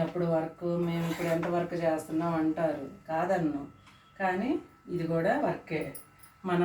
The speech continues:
ఆరోగ్యానికి, మన కోసమే ఇది మనం చేసుకోవటం. ఇదిగండి,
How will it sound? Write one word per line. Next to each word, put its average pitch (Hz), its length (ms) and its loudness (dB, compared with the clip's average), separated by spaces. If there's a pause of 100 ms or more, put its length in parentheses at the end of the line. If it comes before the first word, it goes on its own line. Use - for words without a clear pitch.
(140)
ఆరోగ్యానికి, 165 540 2 (120)
మన 160 100 2 (120)
కోసమే 185 400 0
ఇది 160 180 2
మనం 156 180 0 (120)
చేసుకోవటం. 147 600 -6 (1160)
ఇదిగండి, 156 380 -2